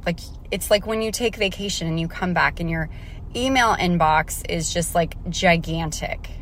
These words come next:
If you have, if you have chosen to not actually look at your emails when you're on vacation, which is something that I, I do. Like,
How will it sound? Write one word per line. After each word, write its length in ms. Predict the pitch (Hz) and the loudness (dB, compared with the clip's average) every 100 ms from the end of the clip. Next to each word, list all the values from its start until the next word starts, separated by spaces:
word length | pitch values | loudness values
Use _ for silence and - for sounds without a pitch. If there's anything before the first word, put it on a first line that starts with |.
| - - | -10 -2
If 160 | 220 226 | -2 0
you 80 | 190 | -2
have, 440 | - 196 196 175 | 4 6 6 4
if 180 | - 185 | -2 0
you 140 | 226 | 0
have 100 | 247 | 0
chosen 380 | - 208 185 190 | 2 2 2 2
to 120 | 175 170 | 0 2
not 200 | 151 - | 0 0
actually 320 | 147 - 165 | -2 -2 -2
look 380 | 214 453 - - - - - - - - | -2 0 0 -2 -10 -10 -10 -10 -2 2
at 180 | 175 196 | 2 2
your 100 | - | 0
emails 460 | 175 160 160 160 - - | 0 0 0 -2 -4 -2
when 240 | 180 175 | 2 4
you're 120 | 160 | 2
on 100 | 147 | 0
vacation, 640 | - - 160 - - - - - - - - - - - | -2 -4 -6 -4 -6 -8 -10 -10 -10 -10 -10 -10 -10 -6
which 200 | 208 233 | 0 4
is 100 | 233 | 4
something 340 | 233 214 208 202 | 4 2 2 6
that 100 | 170 | 6
I, 200 | 165 170 - | 6 2 -2
I 220 | 151 160 | 0 0
do. 420 | 143 156 151 - - | -2 -4 -4 -6 0
Like, 320 | 175 165 - | 2 2 0